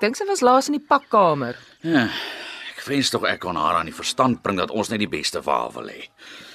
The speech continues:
Speaker 2: Al is moeilik om 'n gesprek te laat probeer vlot as dit net uit een mond kom.
Speaker 1: Ja, ek het maar dieselfde probleem. O, o, wag, daar sy.
Speaker 2: Eh, Johanna.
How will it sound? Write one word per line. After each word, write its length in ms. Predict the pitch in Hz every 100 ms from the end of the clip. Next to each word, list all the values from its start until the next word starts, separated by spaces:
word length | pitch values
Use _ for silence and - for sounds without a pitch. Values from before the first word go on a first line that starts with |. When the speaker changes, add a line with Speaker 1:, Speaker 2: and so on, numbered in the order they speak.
| - - - -
Speaker 2:
Al 120 | - 127
is 120 | -
moeilik 340 | 160 233 -
om 140 | 349 -
'n 40 |
gesprek 460 | - - - - -
te 80 | 160
laat 200 | 127 113
probeer 300 | 139 110 95
vlot 360 | - 185 - -
as 100 | -
dit 140 | 110
net 140 | 147 139
uit 180 | -
een 120 | 190 151
mond 280 | 147 160 -
kom. 200 | 71 - - 208 - _
Speaker 1:
Ja, 200 | 160 175 160
ek 140 | 208
het 100 | 240
maar 100 | 240
dieselfde 500 | 220 - 240 240 -
probleem. 560 | - 196 139 135 117 101 - _ - -
O, 100 | -
o, 120 | - 294
wag, 260 | 285 330
daar 220 | - 233
sy. 280 | 226 185 127 - - 156 - - - - - - - - -
Speaker 2:
Eh, 140 | - - - - - - - - -
Johanna. 680 | 107 113 147 226 254 147